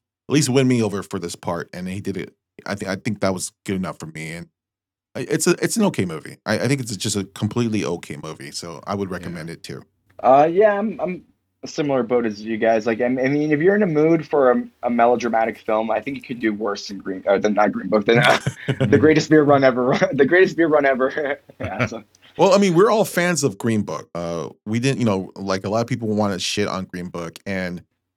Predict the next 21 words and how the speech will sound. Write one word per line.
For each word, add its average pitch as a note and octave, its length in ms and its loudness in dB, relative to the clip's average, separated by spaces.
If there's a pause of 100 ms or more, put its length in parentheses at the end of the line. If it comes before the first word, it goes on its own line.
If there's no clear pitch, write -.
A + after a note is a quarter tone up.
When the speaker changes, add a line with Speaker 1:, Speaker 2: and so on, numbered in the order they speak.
(120)
Speaker 1:
I G2+ 100 0
see B2+ 280 0
some A#2 320 0
of G#2 80 -2
the, G2+ 80 -10
those G2 240 -2
points, - 720 -6 (120)
and F#2 260 -10
I, F2+ 260 -8
I, F2 160 -8
but F#2 220 -4
I F2+ 100 0
think A#2 420 -6
ultimately G2+ 520 -2
Green G#2 220 -2
Book F#2+ 280 -6
works G2+ 360 -4
for - 160 -6
what F#2 200 -4
it F#2+ 120 -4
is, B2 400 -4